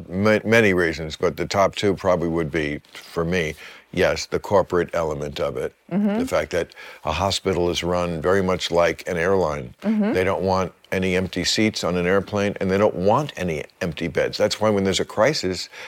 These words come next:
Speaker 1: they're overrun. They should have excess, like, space, but that would hurt the bottom line.
Speaker 2: Right.
Speaker 1: So that's huge.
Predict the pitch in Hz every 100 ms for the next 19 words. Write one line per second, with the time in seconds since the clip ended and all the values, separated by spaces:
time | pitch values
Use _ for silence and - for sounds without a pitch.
0 | - 98 92 98 95 95 117 120 60 -
1 | - - - 117 - 113 120 110 95 -
2 | - - - 117 104 - - _ _ _
3 | _ _ _ _ _ - 95 90 _ _
4 | _ - - - 147 95 - - - 104
5 | 110 78 110 131 143 117 110 95 - -
6 | - 139 123 - 101 104 98 101 135 87
7 | - - - 156 147 98 82 107 139 -
8 | - 107 92 85 92